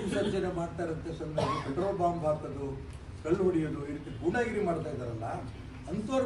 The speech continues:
ಬಗ್ಗೆ ನಾವು ಖಂಡಿತ ಕ್ರಮ ತಗೋತೀವಿ ಅಂತ ಮಾನ್ಯ ಮುಖ್ಯಮಂತ್ರಿಗಳು ಈ ನಿಮಿಷ ತನಕ ಹೇಳಿಕೆ ಕೊಟ್ಟಿಲ್ಲ.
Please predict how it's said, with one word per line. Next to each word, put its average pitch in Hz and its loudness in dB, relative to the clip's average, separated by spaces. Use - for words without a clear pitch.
ಬಗ್ಗೆ 208 2
ನಾವು 170 0
ಖಂಡಿತ 175 -2
ಕ್ರಮ 165 -2
ತಗೋತೀವಿ 233 2
ಅಂತ 190 -4
ಮಾನ್ಯ 175 0
ಮುಖ್ಯಮಂತ್ರಿಗಳು 160 -2
ಈ 175 2
ನಿಮಿಷ 175 -2
ತನಕ 175 -4
ಹೇಳಿಕೆ 170 2
ಕೊಟ್ಟಿಲ್ಲ. 170 2